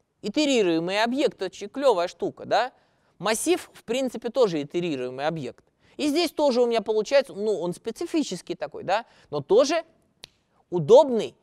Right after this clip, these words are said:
интересный, итерируемый объект. Я могу у него брать звено, раз за звено потянул, а у него есть next, раз за звено потянул, а у него есть next.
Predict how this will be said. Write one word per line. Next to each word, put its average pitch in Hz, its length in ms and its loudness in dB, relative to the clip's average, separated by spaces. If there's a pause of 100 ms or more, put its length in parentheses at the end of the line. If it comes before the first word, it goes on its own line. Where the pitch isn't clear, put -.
интересный, 185 760 -2
итерируемый 233 840 -2
объект. 240 420 -2
Я 127 60 -12
могу 170 220 -4
у 180 40 -2
него 160 200 -4
брать 220 320 4
звено, 190 440 -4 (440)
раз 262 300 6
за 233 180 2
звено 202 300 2
потянул, 185 540 -2
а 151 80 0
у 160 40 -2
него 214 180 0
есть 277 220 -2
next, 160 380 -8 (200)
раз 254 320 8
за 208 140 0
звено 185 280 -2
потянул, 151 440 -10
а - 20 -8
у 156 40 -8
него 185 180 -2
есть 269 180 -6
next. 147 320 -12